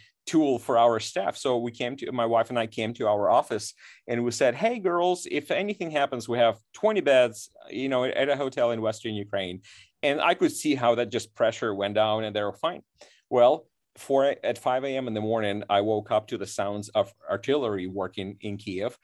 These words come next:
And I woke my wife up and I said, "Lena, it started. It started. We have to, we have to run." And, um, I asked my,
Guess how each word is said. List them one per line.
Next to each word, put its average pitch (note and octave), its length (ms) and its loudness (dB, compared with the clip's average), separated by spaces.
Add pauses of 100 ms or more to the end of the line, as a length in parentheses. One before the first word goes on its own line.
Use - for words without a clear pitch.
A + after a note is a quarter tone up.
(300)
And A2 520 -2
I G#2 80 4
woke A2 260 -2
my G#2 220 2
wife A2+ 380 -2
up G#2 220 0
and G#2 100 -8
I G2+ 60 -8
said, G2+ 240 -6
"Lena, G#2 280 -4
it F#2 100 -10
started. G#2 520 -4 (120)
It G2 120 -10
started. F#2+ 540 -4
We G2+ 140 -4
have G#2 200 -4
to, G#2+ 140 -18
we G#2 120 -6
have G2+ 200 -4
to - 120 -16
run." G#2 320 -4 (440)
And, A2 440 -2
um, G#2 460 0
I A2 220 -2
asked A2 340 -4
my, G#2 360 -4